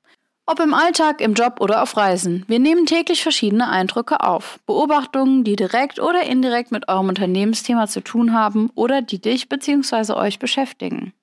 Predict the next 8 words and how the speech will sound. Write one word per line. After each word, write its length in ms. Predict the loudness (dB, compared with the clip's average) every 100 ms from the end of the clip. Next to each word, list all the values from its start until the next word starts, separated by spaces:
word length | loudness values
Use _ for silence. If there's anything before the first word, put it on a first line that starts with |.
| _
Deine 240 | 0 2 2
Gedanken 560 | 2 2 0 2 0 2
oder 200 | 2 2
Lösungsvorschläge 880 | 2 2 0 0 -2 0 0 0
dazu 440 | 0 0 -2 0 0
sind 240 | 2 0
gute 280 | 0 -2 0
Ideenlieferanten 1300 | 0 0 0 2 0 -2 -2 0 0 -2 -2 -2 -2